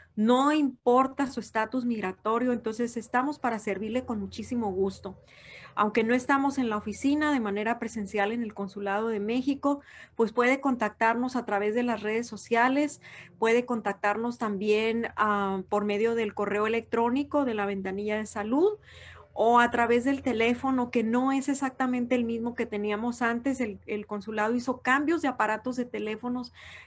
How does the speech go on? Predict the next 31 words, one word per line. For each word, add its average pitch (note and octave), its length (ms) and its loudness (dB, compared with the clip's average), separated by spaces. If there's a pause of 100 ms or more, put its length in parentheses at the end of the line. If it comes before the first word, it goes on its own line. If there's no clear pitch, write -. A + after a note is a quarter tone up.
y A3 80 -2
ahora A#3+ 220 4
el C4 100 0
teléfono B3 480 0
que A3+ 100 -6
teníamos G#3+ 540 -4
antes A#3 320 -2
no A3+ 160 -2
lo A3+ 160 -2
puedo A3+ 460 0 (260)
contestar G#3 560 -2
desde A3 280 0
mi G3 120 -4
casa, A#3 380 0
así A#3+ 180 -6
que A3+ 320 -2 (420)
les A3 200 2
voy A#3+ 160 4
a C4+ 100 4
dar C4+ 160 4
en C4+ 140 0
un C4+ 120 4
momento C4 440 2
más A#3+ 340 -2 (100)
el G3+ 180 -6
teléfono C#4+ 760 0
para G#3+ 260 -4
que G3 240 -4
usted A3+ 340 -4
nos B3 200 -2
llame. C#4 520 2